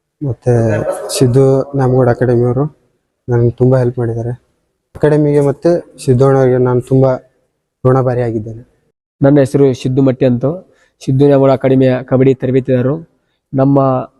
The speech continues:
Speaker 2: ಅಕಾಡೆಮಿಯನ್ನು ಪ್ರಾರಂಭ ಮಾಡಿ ನಾಲ್ಕು ವರ್ಷ ಕಾಲ ಮುಗೀತು. ಹಾಗಾಗಿ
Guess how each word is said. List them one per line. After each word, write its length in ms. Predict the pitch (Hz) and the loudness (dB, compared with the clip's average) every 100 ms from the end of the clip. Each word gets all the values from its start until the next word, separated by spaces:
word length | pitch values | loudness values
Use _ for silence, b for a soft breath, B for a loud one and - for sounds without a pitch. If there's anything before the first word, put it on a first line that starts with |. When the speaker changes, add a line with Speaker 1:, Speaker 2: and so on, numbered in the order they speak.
| _ | _
Speaker 2:
ಅಕಾಡೆಮಿಯನ್ನು 480 | 135 151 147 139 135 | -6 0 0 2 0
ಪ್ರಾರಂಭ 340 | 127 131 135 135 | 0 0 2 2
ಮಾಡಿ 500 | 135 131 127 123 - _ _ _ | 2 2 0 -4 -16 _ _ _
ನಾಲ್ಕು 360 | 131 131 135 143 | 0 2 2 2
ವರ್ಷ 180 | 127 139 | 0 -2
ಕಾಲ 260 | 135 135 | 0 0
ಮುಗೀತು. 760 | 131 131 - - 127 139 - 151 - _ _ _ _ - | 0 -2 -4 -2 0 0 -2 -6 -8 _ _ _ _ -2
ಹಾಗಾಗಿ 400 | 135 131 131 127 | 2 4 2 0